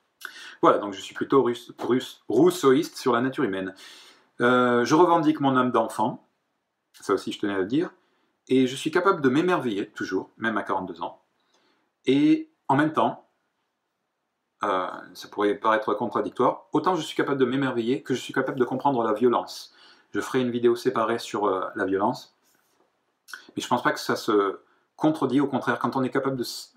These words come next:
de s'émerveiller, c'est qu'on est cap-, on est encore capable de, d'émotions, d'une certaine,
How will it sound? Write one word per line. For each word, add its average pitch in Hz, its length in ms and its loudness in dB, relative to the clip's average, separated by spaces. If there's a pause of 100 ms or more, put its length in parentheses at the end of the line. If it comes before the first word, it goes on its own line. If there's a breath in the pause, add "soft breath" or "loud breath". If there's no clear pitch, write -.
de 104 160 -4
s'émerveiller, 127 560 0
c'est 120 180 -6
qu'on 113 200 -4
est 107 120 -4
cap-, 117 260 -4 (360 loud breath)
on 101 100 -2
est 104 80 0
encore 107 240 -2
capable 127 300 -2
de, 101 280 0 (1400)
d'émotions, 135 1080 0 (2500 soft breath)
d'une 117 140 -4
certaine, 135 520 0